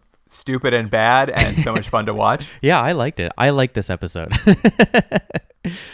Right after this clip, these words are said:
Speaker 1: Uh, let, let's talk about what we see on Perma One to denote that it is a holiday number eleven. Everyone's hanging holiday number eleven, uh, decorations around the bridge.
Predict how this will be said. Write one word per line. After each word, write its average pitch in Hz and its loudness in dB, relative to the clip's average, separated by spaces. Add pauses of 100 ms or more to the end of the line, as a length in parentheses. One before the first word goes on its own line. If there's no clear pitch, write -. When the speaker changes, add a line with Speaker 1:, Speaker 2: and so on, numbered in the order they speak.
(140)
Speaker 1:
Uh, 131 2
let, 190 -2
let's 208 -2
talk 202 -2
about 175 0
what 127 0
we 139 -8
see 123 -12
on 117 -8
Perma 113 -6
One 107 -6
to - -20
denote 110 -6
that 107 -12
it 110 -8
is 104 -12
a 107 -4
holiday 107 -4
number 101 -10
eleven. 98 -14 (540)
Everyone's 180 -4
hanging 170 -8 (340)
holiday 135 0
number 143 -4
eleven, 107 -4
uh, 98 -4 (100)
decorations 113 -8
around 104 -6
the 107 -10
bridge. 101 -12